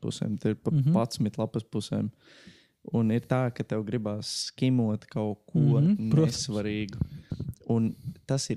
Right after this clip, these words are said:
Speaker 1: iemesls, kāpēc man nācās sākt no jauna. Jo es vienkārši pavirši, tā kā, apskatīju savu literatūru, un es īsti neizpratu pats,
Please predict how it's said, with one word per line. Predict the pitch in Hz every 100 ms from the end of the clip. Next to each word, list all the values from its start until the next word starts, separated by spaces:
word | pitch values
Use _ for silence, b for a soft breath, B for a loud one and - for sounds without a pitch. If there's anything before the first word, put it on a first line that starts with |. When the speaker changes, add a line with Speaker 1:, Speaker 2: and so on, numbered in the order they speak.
| -
Speaker 1:
iemesls, | 117 127 127 - 104
kāpēc | - 110 104 -
man | 107
nācās | 110 110 - 107
sākt | - - 101 101
no | 107
jauna. | 110 107 - - - - - _ _ -
Jo | 110
es | 110
vienkārši | 127 113 107 110 107
pavirši, | 117 113 107 104 - - 104 104 - - - - - _ - -
tā | -
kā, | 110
apskatīju | - - - 101
savu | - 107 110
literatūru, | - 117 104 107 104 110
un | 107
es | 113 -
īsti | 113 110 - 107 110 -
neizpratu | 113 120 107 - 113 110 107 -
pats, | - 156 - - -